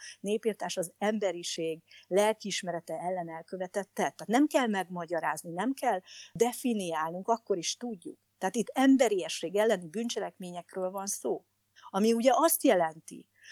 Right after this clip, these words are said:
hogy ilyen cselekmények elkövetése egy-egy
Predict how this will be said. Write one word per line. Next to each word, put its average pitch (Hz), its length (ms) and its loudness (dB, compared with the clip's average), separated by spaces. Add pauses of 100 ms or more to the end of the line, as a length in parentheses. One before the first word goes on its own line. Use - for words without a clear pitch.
hogy 190 180 2
ilyen 262 320 4
cselekmények 190 680 -2
elkövetése 175 1160 -2 (420)
egy-egy 185 400 0